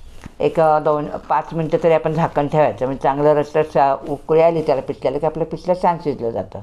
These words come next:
आता आपण झाकण उघडून बघूयात, पाच मिनटं झाली. आता एका पळीने हलवून बघायचं, बघू शकता आपलं पिठलं किती छान झालं. आता याच्यामध्ये काय करायचं, जराशी कोथिंबीर घालायची आणि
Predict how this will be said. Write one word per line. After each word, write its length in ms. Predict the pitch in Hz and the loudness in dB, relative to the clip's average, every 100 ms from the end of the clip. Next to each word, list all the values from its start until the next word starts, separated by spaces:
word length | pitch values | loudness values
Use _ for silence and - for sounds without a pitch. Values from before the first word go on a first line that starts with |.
| 104 - - - - | -18 -20 -20 -18 -10
आता 160 | 127 | -4
आपण 180 | 151 160 | -2 -2
झाकण 340 | 156 151 160 160 | 0 0 0 2
उघडून 320 | 143 143 139 | 2 0 0
बघूयात, 320 | 131 123 127 | 0 2 0
पाच 260 | 127 127 - | 0 -4 -4
मिनटं 260 | 131 123 131 | -8 -2 0
झाली. 340 | 139 120 151 - - - - - - | 0 -2 -8 -12 -20 -20 -20 -20 -8
आता 220 | 139 147 | -2 2
एका 480 | 147 147 147 156 147 | 2 2 -2 -2 -2
पळीने 420 | - 147 143 147 | -2 -2 0 0
हलवून 260 | 143 151 147 | 0 0 0
बघायचं, 280 | 123 127 | -2 -2
बघू 160 | 131 147 | -4 -4
शकता 300 | 170 156 156 | -4 -4 -4
आपलं 180 | - 143 | -4 -6
पिठलं 340 | 147 147 160 | -6 -8 -8
किती 300 | 156 147 160 156 | -8 -8 -8 -6
छान 180 | 131 | -6
झालं. 200 | 113 117 | -6 -8
आता 160 | - 170 | -6 -2
याच्यामध्ये 380 | 170 180 180 180 | -2 -2 -2 -2
काय 140 | 170 | 0
करायचं, 260 | 160 147 151 | -2 -4 -2
जराशी 320 | 151 143 - | -4 -4 -6
कोथिंबीर 520 | - 147 - 156 165 | -6 -6 -6 -2 0
घालायची 580 | 143 117 104 107 165 - - - - - - - | 0 -2 -6 -8 -10 -12 -20 -20 -20 -20 -20 -10
आणि 380 | 139 156 196 | -4 -2 -2